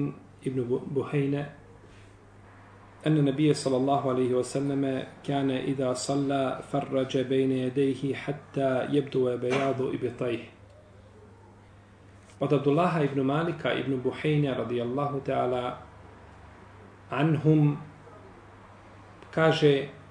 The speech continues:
kada bi poslanik, sallallahu alejhi ve selleme, klanjao,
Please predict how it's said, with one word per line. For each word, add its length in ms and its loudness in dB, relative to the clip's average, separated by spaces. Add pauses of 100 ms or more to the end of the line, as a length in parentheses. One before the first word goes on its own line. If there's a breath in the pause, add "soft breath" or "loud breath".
(480)
kada 220 0
bi 100 0
poslanik, 540 -2
sallallahu 280 0
alejhi 100 0
ve 40 -10
selleme, 300 0
klanjao, 520 2